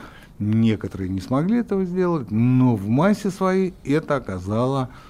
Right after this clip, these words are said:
достаточно серьёзную поддержку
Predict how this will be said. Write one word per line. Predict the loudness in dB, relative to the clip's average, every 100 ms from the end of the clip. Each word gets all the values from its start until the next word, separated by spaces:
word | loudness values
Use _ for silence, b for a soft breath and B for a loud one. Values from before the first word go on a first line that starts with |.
| B B -8
достаточно | -6 -4 -2 -4 -4
серьёзную | -4 0 0 2 -2
поддержку | -2 -2 -2 -2 0 0 -2 -12